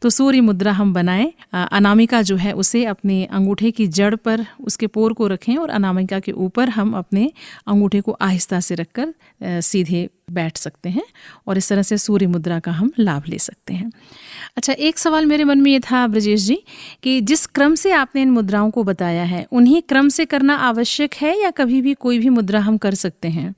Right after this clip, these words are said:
अगर हम प्रतिदिन अभ्यास कर रहे हैं?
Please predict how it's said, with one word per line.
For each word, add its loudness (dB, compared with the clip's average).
अगर 0
हम 4
प्रतिदिन 2
अभ्यास -2
कर -2
रहे -4
हैं? -6